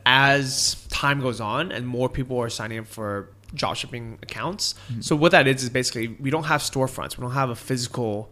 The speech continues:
Speaker 1: store on, you know, Main Street, um, displaying products and selling products. We're an online only dealer. We're on, online only, you know, um, sales website.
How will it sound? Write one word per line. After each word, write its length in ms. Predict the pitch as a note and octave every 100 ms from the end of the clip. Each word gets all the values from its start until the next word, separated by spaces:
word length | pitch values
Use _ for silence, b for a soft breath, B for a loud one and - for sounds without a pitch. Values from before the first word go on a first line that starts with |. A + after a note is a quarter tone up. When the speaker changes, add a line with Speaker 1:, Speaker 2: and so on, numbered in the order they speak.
| -
Speaker 1:
store 560 | - - C3+ A#2 A2+ F#2
on, 320 | G2+ G2+ A2
you 80 | A2
know, 220 | E2 D#2 -
Main 320 | C#3+ B2 A2+ A2
Street, 460 | - G2+ D#2+ - B B B
um, 340 | D2+ F2 C2 - - -
displaying 400 | C#3+ A#2 - A2+
products 280 | A2 A2+ A2+
and 80 | A2+
selling 180 | A2+ G2+
products. 500 | - A2+ D#3+ - -
We're 160 | C#3+ A2
an 80 | G#2+
online 480 | B2 B2 A#2 A#2 -
only 680 | A2+ A2+ A2+ G#2+ G2+ G2 - - D3+ C3+
dealer. 580 | A#2+ A#2+ D2 B1 F#2+ -
We're 60 | C3
on, 140 | C3 - -
online 360 | B2 B2+ A#2+
only, 240 | A#2 A2+ A2
you 160 | G#2
know, 180 | G2 F2 - -
um, 420 | D2+ G1+ G1+ G1+ - - - B B
sales 360 | - B2+ A#2 A2
website. 400 | - - C2